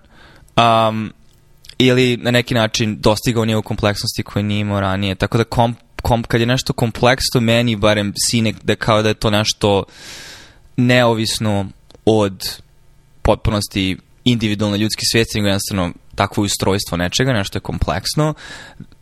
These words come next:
da je ukomplikovano nekako moje, in-, opet intuitivno moje neko viđenje da to ima malo više veze sa ljudima, gde možda nešto što nije kompleksno mi doživljamo kompleksnim,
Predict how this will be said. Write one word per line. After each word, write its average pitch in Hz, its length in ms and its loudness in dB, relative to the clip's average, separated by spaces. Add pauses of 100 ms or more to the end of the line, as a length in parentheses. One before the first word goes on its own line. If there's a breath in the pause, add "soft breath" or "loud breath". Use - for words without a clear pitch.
da 131 140 4
je 131 40 8
ukomplikovano 139 600 2
nekako 127 280 -2
moje, 123 320 2
in-, 117 200 -2
opet 120 280 -2
intuitivno 110 520 0
moje 107 120 2
neko 104 240 -2
viđenje 110 320 0
da 104 80 0
to 113 240 0
ima 110 180 0
malo 107 180 2
više 104 280 -2
veze 101 260 0
sa - 160 -2
ljudima, 104 420 2
gde 104 160 0
možda 104 460 0
nešto 104 320 0
što - 240 -2
nije 120 320 2
kompleksno 104 720 0
mi 104 120 0
doživljamo 107 520 0
kompleksnim, 98 800 -2